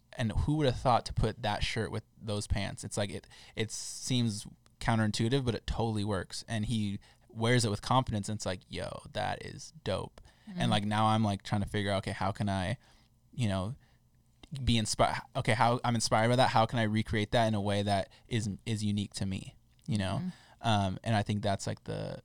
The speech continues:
Speaker 1: the beautiful thing about fashion and art as well, you know, 'cause fashion is a type of art, is being able to take inspiration from others and, like, making it unique to yourself, you know?
Speaker 2: Mm.
Speaker 1: Um, so, yeah.
Speaker 2: So what,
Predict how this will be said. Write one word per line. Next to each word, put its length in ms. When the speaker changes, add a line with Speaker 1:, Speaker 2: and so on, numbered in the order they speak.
Speaker 1:
the 60
beautiful 300
thing 160
about 260
fashion 380
and 320
art 180
as 140
well, 260
you 140
know, 200
'cause 260
fashion 400
is 80
a 20
type 240
of 160
art, 280
is 500
being 300
able 300
to 100
take 240
inspiration 540
from 160
others 260
and, 160
like, 320
making 380
it 80
unique 300
to 100
yourself, 500
you 100
know? 240
Speaker 2:
Mm. 520
Speaker 1:
Um, 360
so, 360
yeah. 200
Speaker 2:
So 260
what, 200